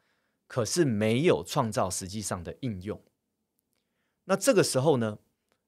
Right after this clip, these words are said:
就会产生一个很大的风险因子，就是U S T的发行量一下成长得这么大，可是应用场景没有创造出来，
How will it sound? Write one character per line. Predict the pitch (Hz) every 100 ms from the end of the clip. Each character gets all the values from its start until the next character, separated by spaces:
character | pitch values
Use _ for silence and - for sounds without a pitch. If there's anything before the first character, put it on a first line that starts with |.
| _ -
就 | 196
会 | 151 156
产 | - 87
生 | 107 123
一 | 123
个 | 110 - _ _ _ _
很 | - 117
大 | 117 165
的 | 120 104 -
风 | - 180 190
险 | 104
因 | 98 123
子， | 131 -
就 | - 117
是 | - 113 - _ _ _ -
U | 208 214
S | -
T | 165
的 | 139
发 | 139
行 | 139 110
量 | 117
一 | -
下 | 110 127
成 | - 101
长 | 101 78
得 | 80
这 | -
么 | 92
大， | 90 98 - _ _ _ _ _ _ _ _ -
可 | 135
是 | 123 214 - -
应 | 247 202
用 | 131
场 | 113 104
景 | 110 101
没 | 98 135
有 | 95
创 | - 110
造 | 98 87
出 | - 87
来， | - 107